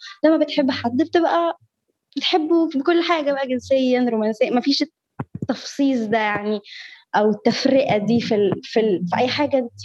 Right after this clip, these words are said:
بتتعاملي معاها في الحياة يعني. ف-، فخلاص أنا كنت بعرف نفسي على، على أساس إن أنا pansexual. <laughs>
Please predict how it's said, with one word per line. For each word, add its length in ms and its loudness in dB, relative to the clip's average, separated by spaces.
بتتعاملي 340 2
معاها 320 -2
في 100 -4
الحياة 480 0
يعني. 320 -2
ف-، 20 4
فخلاص 400 0
أنا 120 -2
كنت 180 -6
بعرف 320 -2
نفسي 220 -6
على، 160 0
على 180 0
أساس 300 -4
إن 140 -2
أنا 320 -2
pansexual. 500 -4
<laughs> 560 -2